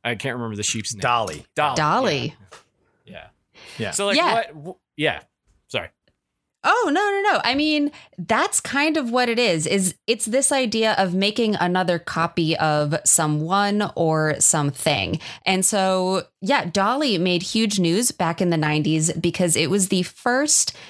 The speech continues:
Speaker 3: mammal cloned using something that we call somatic cell nuclear transfer. And I don't wanna get too in-depth here, but what I actually learned is that Dolly was not the first cloned mammal or the first cloned sheep.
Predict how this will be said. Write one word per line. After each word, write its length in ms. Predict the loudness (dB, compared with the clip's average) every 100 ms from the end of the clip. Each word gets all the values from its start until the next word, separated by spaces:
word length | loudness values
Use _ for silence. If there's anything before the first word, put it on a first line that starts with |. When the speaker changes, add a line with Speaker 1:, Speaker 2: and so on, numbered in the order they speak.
| -6
Speaker 3:
mammal 760 | 0 2 2 2 2 0 -2 -6
cloned 720 | -6 0 2 2 2 2 0
using 440 | 0 0 2 2 2
something 380 | 2 2 0
that 120 | 0 0
we 120 | -2
call 540 | -2 0 2 2 0 2
somatic 540 | 2 4 2 0 0
cell 240 | 0 2 2
nuclear 380 | 0 0 0
transfer. 440 | 0 0 0 2 0
And 180 | 0 0
I 60 |
don't 240 | 0 0 2
wanna 200 | 0 0
get 240 | 0 0
too 440 | 0 2 2 2 0
in-depth 380 | 0 2 0 0
here, 280 | 0 2 2
but 240 | 0 -2 -2
what 160 | 0
I 60 | 0
actually 580 | 0 -2 -2 -2 0 0
learned 260 | 0 0
is 140 | 0 0
that 140 | 0
Dolly 260 | 0 0 0
was 160 | 0
not 180 | 0 0
the 80 | -2
first 300 | -2 -2 0
cloned 280 | 0 0 0
mammal 340 | 0 0 0
or 120 | 0
the 80 | -2
first 280 | -2 -2 -2
cloned 400 | -2 0 0 -2
sheep. 520 | -4 -2 0 0 -2